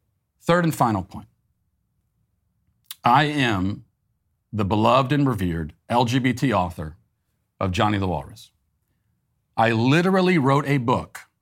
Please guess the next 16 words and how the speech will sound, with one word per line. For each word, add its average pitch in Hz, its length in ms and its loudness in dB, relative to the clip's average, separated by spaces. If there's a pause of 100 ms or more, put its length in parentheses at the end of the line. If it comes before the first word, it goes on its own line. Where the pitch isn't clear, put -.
(180)
about 110 320 0
marine 104 440 0
animals. 90 640 -8
Johnny 151 300 2
the 185 100 2
Walrus 147 480 0
is 104 180 -4
not 147 280 2
just 160 500 0
a 120 80 0
masterpiece 139 720 0
of 120 80 -6
children's 123 400 -2
literature, 107 420 -2
but 90 160 -6
also 143 640 -2